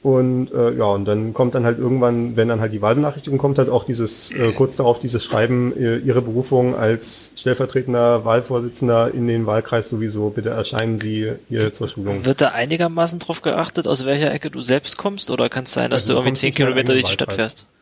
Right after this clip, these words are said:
Speaker 1: Du kommst nicht in deinen eigenen Wahlkreis. Ich war einmal in der Urnwahl, da war ich im selben Gebäude, also in derselben Grundschule, wo auch mein Wahlbezirk ist, aber halt einen
Speaker 2: Mhm.
Speaker 1: Raum weiter.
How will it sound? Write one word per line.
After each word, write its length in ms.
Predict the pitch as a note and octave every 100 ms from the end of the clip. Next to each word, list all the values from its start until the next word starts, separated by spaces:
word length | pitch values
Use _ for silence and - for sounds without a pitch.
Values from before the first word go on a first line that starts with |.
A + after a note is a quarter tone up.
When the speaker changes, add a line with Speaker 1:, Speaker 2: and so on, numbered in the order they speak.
| _ _ _ _ -
Speaker 1:
Du 60 |
kommst 220 | - A2 -
nicht 140 | -
in 60 | A#2
deinen 120 | G#2
eigenen 260 | G2+ G#2+
Wahlkreis. 360 | G2 G2 A2+ -
Ich 120 | G2+
war 120 | A2+
einmal 300 | - C3+ C3
in 60 | B2+
der 100 | A#2
Urnwahl, 460 | A#2 E3 F3+ F3+ F3
da 140 | B2+
war 160 | A#2 A#2+
ich 200 | A#2 -
im 120 | A2+
selben 380 | A2+ A#2+ B2 A2+
Gebäude, 560 | G2+ G#2 C3 G3 A3
also 160 | D3 A2+
in 80 | A#2
derselben 400 | A2 A2+ A2 A#2
Grundschule, 440 | A#2+ C3 C3 A#2+
wo 80 | A2+
auch 120 | -
mein 440 | G#2+ B2+ D3 D3 B2+
Wahlbezirk 500 | B2+ C#3 C#3 C#3 C3+
ist, 160 | -
aber 120 | A2
halt 100 | A2
einen 100 | A2+
Speaker 2:
Mhm. 80 | A2
Speaker 1:
Raum 140 | G2+ G2
weiter. 280 | F#2+ G2+